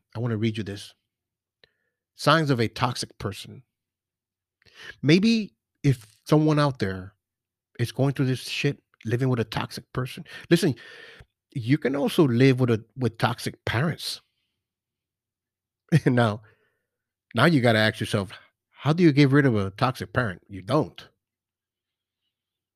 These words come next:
You have to wait until that golden age of eighteen or find yourself your favorite uncle and say, "I, I can't live with my parents no more because they're constantly putting me down, making me feel like shit,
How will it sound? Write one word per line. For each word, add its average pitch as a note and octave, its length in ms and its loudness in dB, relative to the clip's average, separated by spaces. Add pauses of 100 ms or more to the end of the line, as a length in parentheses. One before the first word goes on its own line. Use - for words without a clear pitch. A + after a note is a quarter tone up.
(140)
You C3+ 60 -8
have D#3 140 -2
to D3 60 -4
wait C#3 120 2
until C3 160 -2
that G#2+ 160 -4
golden C3 280 0
age B2+ 180 -2
of A2 120 -4
eighteen B2 380 -2
or B2 400 0 (1400)
find C3+ 220 2
yourself B2+ 280 0
your A#2 100 -2
favorite A#2+ 340 0
uncle C3+ 260 -2
and A2 100 -4
say, A2+ 200 0
"I, A#2+ 160 -4
I B2 40 -6
can't B2 240 -2
live C#3 140 0
with C3+ 80 -4
my G#2 80 -4
parents C3+ 360 -4
no G#2+ 60 -6
more G2 180 -10 (1300)
because B2+ 200 -4
they're G#2 100 -2
constantly B2 520 0 (420)
putting C3 200 2
me A#2 100 0
down, B2+ 360 0 (800)
making C3 240 2
me A#2+ 80 4
feel B2+ 200 2
like A2+ 140 0
shit, - 320 -2